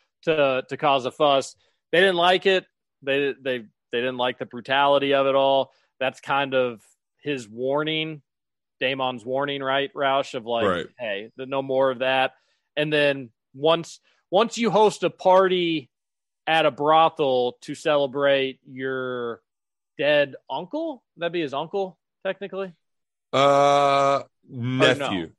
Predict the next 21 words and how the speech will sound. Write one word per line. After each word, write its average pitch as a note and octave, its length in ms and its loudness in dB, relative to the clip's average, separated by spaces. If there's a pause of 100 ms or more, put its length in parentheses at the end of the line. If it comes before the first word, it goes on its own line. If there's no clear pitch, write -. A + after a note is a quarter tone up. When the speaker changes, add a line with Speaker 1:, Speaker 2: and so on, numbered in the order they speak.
(200)
Speaker 2:
Yeah, A2+ 120 2
Speaker 1:
Nephew. F#2 160 0
Speaker 2:
'cause A2+ 140 -2
he's A2+ 200 0
brothers. E2+ 540 0
Yeah. F#2 240 -4 (1080)
Yeah. - 200 -8
Speaker 1:
Is G#3 100 -10
he D4+ 80 -6
brothers? C#4 520 -6 (200)
Speaker 2:
He's C#3 160 0
brothers C#3 480 4
with, B2 200 -2 (400)
he's, C3+ 320 -6 (640)
he's E3+ 220 0
referred D#3+ 360 6
to D3 200 4
often A2+ 340 4
as F#2+ 240 -2
Viserys' F#2 680 -2
brother. - 440 -10